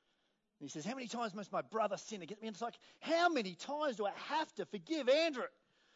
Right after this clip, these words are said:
It's like time and time and time again. But I think he thought, Simon Peter thought, "I've got this worked out." Because what happened, according to Jewish tradition, forgiveness should be granted up to three times. That was the tradition in those days, the Jewish tradition.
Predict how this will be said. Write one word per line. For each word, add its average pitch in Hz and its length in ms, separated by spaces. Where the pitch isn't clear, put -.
It's - 80
like 240 160
time 302 600
and 190 140
time 285 500
and 208 100
time 285 360
again. 214 240
But 214 100
I 208 80
think 269 220
he 247 100
thought, 220 340
Simon 214 240
Peter 202 200
thought, 202 220
"I've 202 140
got 226 140
this - 180
worked 139 260
out." 226 200
Because 214 200
what 262 220
happened, 233 400
according 277 460
to 208 80
Jewish 208 340
tradition, 170 600
forgiveness 262 480
should 240 220
be 202 100
granted 196 500
up 190 180
to 180 100
three 220 380
times. 127 640
That 247 120
was 247 80
the 240 100
tradition 226 400
in 185 100
those 175 200
days, 156 220
the 156 80
Jewish 185 280
tradition. 123 380